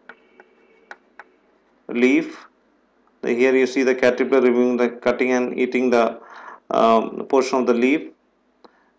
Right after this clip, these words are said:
or it creates hole in the fruit or the pot. So,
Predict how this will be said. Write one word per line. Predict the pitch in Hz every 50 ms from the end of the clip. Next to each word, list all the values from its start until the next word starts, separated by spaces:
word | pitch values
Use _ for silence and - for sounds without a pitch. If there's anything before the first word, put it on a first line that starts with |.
| _ - -
or | 127 127 131 135 135 131 - - - - _ _ _
it | - 143 139 - -
creates | - 139 143 139 143 151 147 -
hole | - - - - - 143 143 139 139 127 123 - - - - _ _ -
in | - 127 127
the | 123 120
fruit | 117 - - 131 127 123 123 -
or | - - 113 113
the | 110 113 117 120 120
pot. | 117 - 127 117 110 110 - - - - _ _ _ _ _ _ _ _ _ _ _ _ _ _ _ _ _ _ _ _ _
So, | - - 151 151 151 131 -